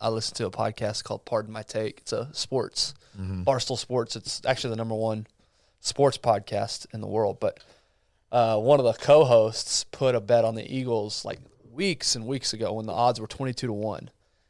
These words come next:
Speaker 1: And so he put down, I don't know, eight, ten grand, something like that, to pay out two hundred and fifty grand or something like that. And so obviously he's pulling for the Eagles.
Speaker 2: Yeah.
Speaker 1: Well, one of their producers is a massive Eagles fan,
Speaker 2: Yeah.
Speaker 1: like, massive.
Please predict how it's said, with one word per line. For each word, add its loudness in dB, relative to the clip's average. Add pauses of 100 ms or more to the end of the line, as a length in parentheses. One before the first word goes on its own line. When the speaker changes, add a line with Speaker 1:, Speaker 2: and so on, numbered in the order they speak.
(160)
Speaker 1:
And -12
so -4
he -6
put -4
down, -2 (140)
I -10
don't -12
know, -10
eight, -10
ten -8
grand, -6
something -8
like -4
that, -4
to -12
pay -2
out 2 (240)
two -6
hundred -6
and -14 (400)
fifty -10
grand -12
or -12
something -2
like -14
that. -16 (760)
And -4
so 4
obviously 6
he's 0
pulling -2
for -6
the -4
Eagles. -4
Speaker 2:
Yeah. -8
Speaker 1:
Well, 4
one 6
of 6
their 6
producers 4
is -4
a 0
massive 0
Eagles -8
fan, -18
Speaker 2:
Yeah. -4
Speaker 1:
like, -4
massive. -6